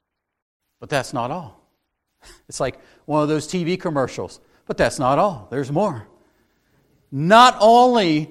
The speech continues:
will you not perish if you believe in the Lord Jesus Christ, not only will you escape the judgment to come, not only will you have all your sins forgiven, whether past, present, or future, but you will gain eternal life.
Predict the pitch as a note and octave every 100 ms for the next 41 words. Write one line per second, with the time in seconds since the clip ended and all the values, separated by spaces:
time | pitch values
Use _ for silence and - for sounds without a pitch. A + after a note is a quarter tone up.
0 | - G3 G3+ A3 A3 G3+ G#3 A3+ - -
1 | A3+ A3+ F#3+ - - F3 G#3 F#3 G#3 F#3+
2 | G#3 A3 G#3 F3+ F3 E3+ F3 E3 D#3 D#3+
3 | E3 - F#3+ F#3+ D3+ - - - - -
4 | G3 B3 B3 G#3+ B3 C#4+ C4+ A#3 G3+ G3
5 | G3+ G3 - A3 A#3 A#3 D3+ F#3 F3 F3
6 | E3 F#3 F#3 A3 G3+ A#2+ - - A#3 B3+
7 | B3+ C4 D4+ D#4 C#4+ A#3 A3 G#3+ G3+ A3
8 | A3 B3 D4 C#4 B3+ B3+ B3 - A3+ A3
9 | B3+ A3 G3 - F#3 A#3+ B3 A#3+ A#3+ B3+
10 | B3+ - B3 A#3+ A#3 A3 B3 C4 - G#3+
11 | - - D#3 A3 G3+ F3+ A3 G#3+ G#3 C#3
12 | A3 B3+ B3+ G#3 A3 B3 A#3+ A3+ - A3+
13 | - A#3+ B3+ B3+ A#3 B3 C#4+ F#3+ - -